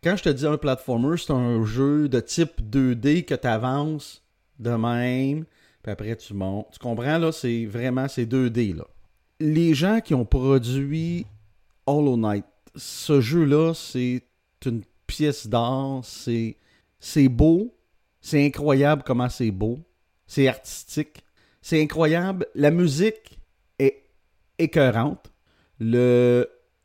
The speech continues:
le fil du jeu, on jouait le soir, moi pis Théo, là, les lumières fermées, puis Théo, il me disait, « Papa, j'ai peur. » Puis pourtant, il y avait pas grand-chose de, c'est sûr que le Hollow Knight, c'est dark,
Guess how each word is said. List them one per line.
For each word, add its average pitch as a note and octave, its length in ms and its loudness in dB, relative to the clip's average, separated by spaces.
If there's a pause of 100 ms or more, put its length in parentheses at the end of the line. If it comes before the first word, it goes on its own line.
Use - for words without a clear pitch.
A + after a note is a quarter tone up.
le B2+ 160 2
fil G#3+ 420 2
du A#2+ 120 -6
jeu, B2 400 -2 (420)
on A2+ 220 -4
jouait C3 240 2
le C3 60 0
soir, C#3+ 300 0
moi C#3+ 160 0
pis - 100 -12
Théo, B2+ 360 2
là, C#3+ 100 0
les A2+ 140 0
lumières A2+ 400 -2
fermées, A#2+ 420 -6 (560)
puis G#2+ 200 -6
Théo, A#2 280 -2
il C3+ 60 -2
me A2 60 -6
disait, « G#2 200 -6
Papa, A#2+ 300 -6
j'ai G2+ 160 -8
peur. » G2+ 340 -10 (440)
Puis - 100 -20
pourtant, - 240 -6
il C3 60 0
y B2 40 0
avait G#2+ 140 -2
pas B2 140 -6
grand-chose G#2+ 640 -8
de, G2+ 200 -4 (380)
c'est C#3+ 160 -4
sûr A3 220 -2
que D3+ 80 -4
le C3+ 120 0 (640)
Hollow C#3 240 0
Knight, D#3 280 0
c'est A2+ 240 -6
dark, A2+ 560 -6